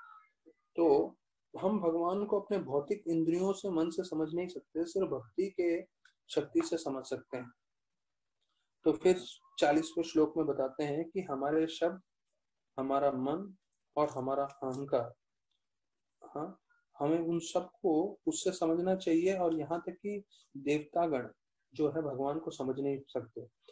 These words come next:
इसलिए हमें प्रणाम करना है। तो ये मैत्रेय मुनि जो है अंतिम में, ये जो पूरा अध्याय है उसके अंतिम में बता रहे हैं कि क्या करना है हमें। हम भगवान को समझ तो नहीं सकते, तो इसलिए हमें जो है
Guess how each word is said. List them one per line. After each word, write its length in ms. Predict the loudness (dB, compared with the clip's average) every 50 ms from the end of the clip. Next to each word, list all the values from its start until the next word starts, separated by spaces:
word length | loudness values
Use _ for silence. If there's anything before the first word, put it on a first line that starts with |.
| -10 _ -6
इसलिए 320 | -6 -4 -2 0 2 2
हमें 360 | 2 0 -2 -2 -2 -2 -4
प्रणाम 480 | -6 -4 -4 -2 -2 0 -2 -2 -2 -2
करना 300 | -4 -4 -4 -4 -8 -8
है। 240 | -10 -14 -20 _ _ _ _ _ _ _ _ _ _ _ _ _ _
तो 120 | 0 2
ये 360 | 2 4 4 2 2 0 -4 -8 _ -2
मैत्रेय 360 | -2 -2 -2 0 0 0 2
मुनि 280 | 2 0 2 0 0
जो 180 | 2 2 2 2
है 180 | 2 -2 -4 -6
अंतिम 460 | -6 -4 -4 -4 -4 -4 -4 -4 -2
में, 340 | -2 -2 -2 -2 -2 -2 -2
ये 120 | -2 -2
जो 120 | -2 -2
पूरा 280 | -4 -2 0 2 2 2
अध्याय 380 | 2 0 -4 -6 -8 -4 -2 0
है 120 | 0 0
उसके 240 | 0 -4 -6 -8 -8
अंतिम 300 | -8 -6 -6 -4 -4 -4
में 120 | -4 -4
बता 320 | -6 -6 -4 -4 -4 -4 -2
रहे 180 | -4 -4 -4
हैं 200 | -6 -8 -10 -12 _ _ _ _ -20 _ _ _ _ _
कि 80 | -12
क्या 240 | -8 -2 0 0 2
करना 380 | 2 0 -2 -2 -2 -2 -2 0
है 140 | 0 0 -2
हमें। 220 | -2 -4 -6 -8 -10 -12 _ _ _ _ -8
हम 100 | -4 -2
भगवान 320 | 0 0 0 -2 -2 -4
को 120 | -6 -10 -12
समझ 280 | -8 -6 -6 -6 -6 -6 -6
तो 60 | -6
नहीं 140 | -4 -2 -4
सकते, 440 | -2 -2 -4 -4 -2 _ -2 -2 -2
तो 220 | -4 -8 _ -4
इसलिए 300 | -4 -4 -6 -6 -4 -4
हमें 340 | -4 -4 -4 -4 -4 -4 -6 -8 -12 _ _ _ _ _ _ _ _ -2
जो 200 | 0 0 2 2
है 160 | 0 -4